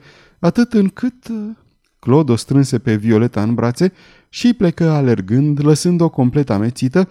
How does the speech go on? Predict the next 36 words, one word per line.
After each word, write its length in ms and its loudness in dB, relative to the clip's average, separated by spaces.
fără 300 2
să 160 -2
aibă 300 2
timp 320 0
să 120 -2
se 200 -4
împotrivească. 840 -4
Cu 140 4
gândul, 640 4
ea 320 0
îl 80 4
urmărea 500 2
până 280 0
în 100 0
hanul 400 0
speranței. 720 -4
În 160 4
momentul 460 4
acela, 380 2
geamurile 540 4
unei 200 2
ferestre 500 2
de 80 -2
la 140 2
catul 380 -2
de 120 2
jos 280 0
fură 280 2
făcute 440 -2
țândări. 480 -2
Mai 160 0
mulți 320 2
oameni 400 2
săriră 480 0
în 120 0
casă, 400 -2